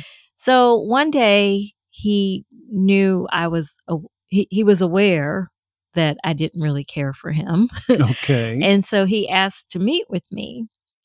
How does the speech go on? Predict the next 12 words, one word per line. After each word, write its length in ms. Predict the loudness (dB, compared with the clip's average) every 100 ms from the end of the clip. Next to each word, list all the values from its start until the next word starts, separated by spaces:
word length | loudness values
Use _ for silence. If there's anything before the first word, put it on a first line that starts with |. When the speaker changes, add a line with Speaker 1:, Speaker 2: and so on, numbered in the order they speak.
| _ _ _ -2
Speaker 1:
And 480 | 2 4 4 2 2
during 400 | 4 4 2 2
that 240 | 0 0
meeting, 760 | 2 0 0 0 2 0 -2 -4 -8 _ _
he 600 | -12 -4 -2 0 -2 -6 _ _
said 420 | -14 0 2 2 0
that 240 | -2 -2 _ _ _ _ _
he 300 | -8 -4 -2
wanted, 460 | 0 0 0 -4 -12 _ _ _ _ _ _ _
that 260 | 0 0 2
we 220 | 0 2
were 300 | 2 0